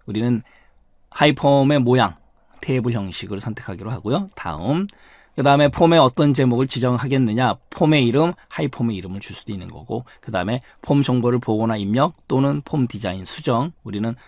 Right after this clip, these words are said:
폼 정보를 보거나 입력을 선택하고요. 마침 누르겠습니다.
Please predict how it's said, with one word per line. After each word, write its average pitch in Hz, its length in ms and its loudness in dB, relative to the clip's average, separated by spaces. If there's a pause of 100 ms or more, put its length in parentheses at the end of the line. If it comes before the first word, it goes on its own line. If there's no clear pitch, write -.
(120)
폼 135 220 -2
정보를 104 400 -4
보거나 101 320 -10
입력을 113 560 -4 (220)
선택하고요. 127 720 -8 (240)
마침 - 420 -14 (1160)
누르겠습니다. - 580 -16